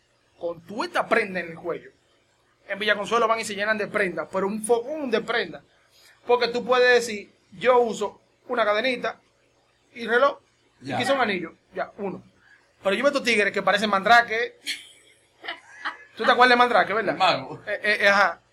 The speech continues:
Speaker 1: ¿El Mandrake se llamaba? No, el Mandarín.
Speaker 2: El
Speaker 1: Dije
Speaker 2: Mandarín.
Speaker 1: Mandrake. El manda-, mandarín, el enemigo de Iron Man,
Speaker 2: Sí,
Speaker 1: que
Speaker 2: bueno.
Speaker 1: tenía diez anillos.
Speaker 2: Sí,
Speaker 1: Así mismo.
Speaker 2: el de los diez anillos.
Speaker 1: Full de anillos.
Speaker 2: El de los diez anillos.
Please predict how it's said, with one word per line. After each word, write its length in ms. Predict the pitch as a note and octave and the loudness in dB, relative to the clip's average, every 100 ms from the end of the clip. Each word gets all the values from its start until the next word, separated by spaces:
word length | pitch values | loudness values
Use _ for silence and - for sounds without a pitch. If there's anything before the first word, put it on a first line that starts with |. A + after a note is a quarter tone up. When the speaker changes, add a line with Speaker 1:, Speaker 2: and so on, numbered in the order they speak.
| - | -2
Speaker 1:
¿El 140 | G3 | 0
Mandrake 400 | G3 G#3+ D#4 B3 | 2 4 4 2
se 60 | A#3+ | 0
llamaba? 280 | D#4 G3 D3+ | 0 -2 -2
No, 180 | G3+ B3 | 4 6
el 60 | G#3 | 6
Mandarín. 640 | G3 F#3+ G#3+ B3+ - - - | 4 4 4 2 -2 -10 -14
Speaker 2:
El 60 | - | -6
Speaker 1:
Dije 160 | F#3 | -2
Speaker 2:
Mandarín. 320 | F#3+ F#3 F#3+ G3+ G3+ | 2 4 6 6 4
Speaker 1:
Mandrake. 200 | G#3 _ _ _ - | -4 _ _ _ -4
El 120 | F#3 | -2
manda-, 280 | G3 G3 G3+ | 0 0 -2
mandarín, 560 | F#3+ F#3+ F#3+ A#3+ G3 E3 | -2 2 2 2 -2 -4
el 100 | F3+ | -2
enemigo 260 | F3 G#3 | -2 0
de 140 | G#3+ A3 | 4 4
Iron 140 | F#3 | 4
Man, 160 | D3+ C#3+ _ | -6 -14 _
Speaker 2:
Sí, 80 | _ | _
Speaker 1:
que 40 | B2 F#3 | -6 -4
Speaker 2:
bueno. 40 | |
Speaker 1:
tenía 200 | G3 G#3+ | 0 2
diez 140 | A3 A3+ | 6 6
anillos. 320 | G#3+ D#3+ C#3+ - | 4 -2 -8 -14
Speaker 2:
Sí, 160 | - C#3 | -20 -6
Speaker 1:
Así 240 | F#3 F3 A3+ | -2 0 0
mismo. 180 | F#3 D#3 | -2 -4
Speaker 2:
el 60 | |
de 60 | C#3+ | -8
los 100 | D3 | -8
diez 140 | E3 | -6
anillos. 220 | - D#3 C#3 | -4 -2 2
Speaker 1:
Full 240 | G#3+ C4+ | 6 6
de 100 | A#3+ | 8
anillos. 440 | G#3+ G#3+ F#3+ D#3 - | 8 6 2 -4 -2
Speaker 2:
El 260 | C#4+ C4 | 0 0
de 60 | D#3 | -2
los 120 | E3 | -6
diez 160 | F3 E3+ | -6 -6
anillos. 460 | F3+ E3+ D3+ C#3 | -4 -4 -6 -8